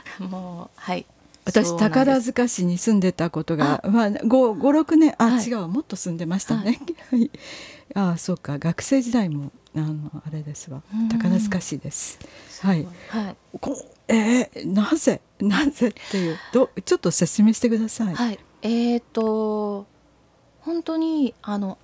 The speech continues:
Speaker 1: 姉が宝塚ファンだったんですね。
Speaker 2: はい。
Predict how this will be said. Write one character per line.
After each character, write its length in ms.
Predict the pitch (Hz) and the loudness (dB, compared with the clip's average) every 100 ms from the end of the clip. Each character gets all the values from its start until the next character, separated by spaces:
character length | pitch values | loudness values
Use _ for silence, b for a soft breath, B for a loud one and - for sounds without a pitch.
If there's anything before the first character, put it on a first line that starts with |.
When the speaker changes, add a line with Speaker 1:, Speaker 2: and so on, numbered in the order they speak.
| 294 | -2
Speaker 1:
姉 160 | 381 392 | -2 -2
が 460 | 381 370 359 339 - | 0 0 -2 -6 -8
宝 340 | 285 277 277 277 | -6 -2 -2 -2
塚 260 | - 262 | -2 -2
フ 140 | 254 226 - | -2 -4 -2
ァ 140 | 262 | 0
ン 360 | 240 208 170 175 | 2 0 -6 -10
だ 120 | 165 | -12
っ 40 | - | -12
た 120 | 175 | -12
ん 60 | 160 | -10
で 100 | 160 | -10
す 100 | - | -10
ね。 160 | 208 | -10
Speaker 2:
は 140 | - | 0
い。 80 | 214 | 0